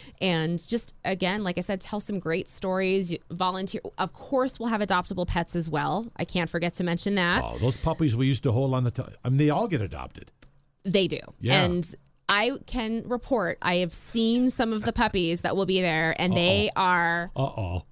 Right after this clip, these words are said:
Speaker 1: ridiculously
Speaker 2: Oh, my
Speaker 1: cute.
Speaker 2: God.
Speaker 1: <laughs> So
Speaker 2: Well, if people can't watch, they can still help.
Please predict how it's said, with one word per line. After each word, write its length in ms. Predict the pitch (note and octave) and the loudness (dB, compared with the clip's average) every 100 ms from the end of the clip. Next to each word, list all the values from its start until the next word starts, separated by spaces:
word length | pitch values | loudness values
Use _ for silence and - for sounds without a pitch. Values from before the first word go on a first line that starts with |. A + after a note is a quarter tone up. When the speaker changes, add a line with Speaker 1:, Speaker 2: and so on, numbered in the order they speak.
| _ | _
Speaker 1:
ridiculously 880 | F3+ F3+ F#3 E3+ - D2 - - F#2+ | -2 0 2 0 -2 -4 -4 -2 -2
Speaker 2:
Oh, 60 | - | -2
my 80 | - | -8
Speaker 1:
cute. 80 | - | -2
Speaker 2:
God. 120 | G#3+ | 0
Speaker 1:
<laughs> 260 | - - E4+ - - | 2 4 2 2 2
So 100 | E4 - C#4 - | 2 2 -2 0
Speaker 2:
Well, 280 | - B2+ A#2+ - | 0 2 0 0
if 160 | D3 - | 0 2
people 240 | G#3+ F3 | 2 0
can't 340 | - E3+ G#3 | 2 2 2
watch, 300 | A2 A2+ A2+ | 0 0 -2
they 100 | C#3 | -2
can 140 | B2+ A2 | 0 -2
still 260 | - C#3+ | 0 -2
help. 340 | C#2 B2 - | 0 -2 -2